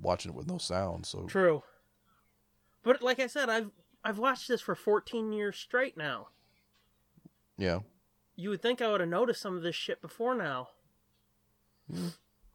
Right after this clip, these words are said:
Speaker 1: Maybe not.
Speaker 2: I like how Fred's Christmas holiday winter sweater is the reverse of his actual shirt throughout the show.
Speaker 1: Is it? <laughs>
Speaker 2: Yeah, 'cause instead of it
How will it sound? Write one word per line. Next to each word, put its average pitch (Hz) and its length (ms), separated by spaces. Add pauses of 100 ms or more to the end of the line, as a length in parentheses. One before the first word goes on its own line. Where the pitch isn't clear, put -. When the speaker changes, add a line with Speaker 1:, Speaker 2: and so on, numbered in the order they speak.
(200)
Speaker 1:
Maybe 220 260
not. 82 260 (340)
Speaker 2:
I 214 60
like 302 180
how 294 160
Fred's 175 560 (160)
Christmas 175 680
holiday 160 480
winter 160 460
sweater 151 560 (520)
is 170 140
the 156 100
reverse 151 460
of 151 80
his 139 140
actual 139 480
shirt 139 340 (100)
throughout 131 280
the 127 80
show. 139 400 (1700)
Speaker 1:
Is 123 220
it? - 180
<laughs> - 20
Speaker 2:
Yeah, 170 380
'cause 165 140
instead 175 320
of 180 80
it 170 140